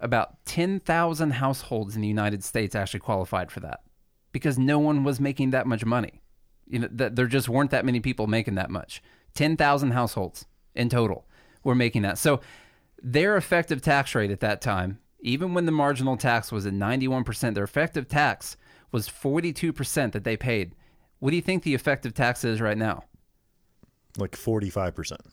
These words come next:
Speaker 1: It's actually gone down. It's actually thirty-seven percent.
Speaker 2: Oh, so pretty much the same.
Speaker 1: It's right. It's five percent different, even though that top marginal tax rate is nowhere close to what it used to be at all. It literally,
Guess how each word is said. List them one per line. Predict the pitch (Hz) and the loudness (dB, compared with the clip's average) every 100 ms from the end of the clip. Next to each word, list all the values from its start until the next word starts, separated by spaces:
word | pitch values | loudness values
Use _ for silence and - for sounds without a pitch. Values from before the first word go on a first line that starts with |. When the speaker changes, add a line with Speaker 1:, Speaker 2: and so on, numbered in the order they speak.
| _ _ - | _ _ -6
Speaker 1:
It's | - | 0
actually | 139 - 135 | 0 0 0
gone | 139 131 | 2 4
down. | 123 127 | 2 2
It's | 135 | 0
actually | 127 - | -2 -2
thirty-seven | - 143 151 160 131 - 151 113 | -2 -2 0 -2 -2 -2 0 -2
percent. | 110 - 90 - _ - | -4 -6 -10 -12 _ -12
Speaker 2:
Oh, | 185 131 | -6 -6
so | - 95 | -6 -4
pretty | 127 135 | -2 -2
much | 135 | -2
the | 131 | -4
same. | - 139 85 - _ | -4 -4 -6 -12 _
Speaker 1:
It's | 127 - | -8 0
right. | 113 139 | 4 4
It's | 143 123 | 4 0
five | - 127 147 160 | 0 2 4 2
percent | 170 - 160 135 | -2 0 0 0
different, | 131 - 104 - - - | 0 2 -2 -2 -12 -2
even | 127 131 127 | 0 2 4
though | 127 | 4
that | 120 120 - | 4 2 0
top | - 139 135 - _ - | 0 2 2 -6 _ -2
marginal | 123 120 120 117 | 0 2 0 0
tax | 127 113 113 | 2 0 2
rate | 117 98 | 0 0
is | 104 | -2
nowhere | 113 117 120 120 113 107 101 _ - | 0 2 2 4 2 2 -2 _ -20
close | - 156 160 107 - - - | -2 2 4 2 -2 -12 -6
to | - | -2
what | 113 113 | 0 0
it | - | 0
used | 107 95 - | -4 -4 -6
to | |
be | 98 85 - - | -8 -10 -12 -2
at | 117 117 | 2 4
all. | 107 - - _ _ _ | 2 0 -10 _ _ _
It | - | -6
literally, | 123 135 160 175 165 | 0 2 4 4 2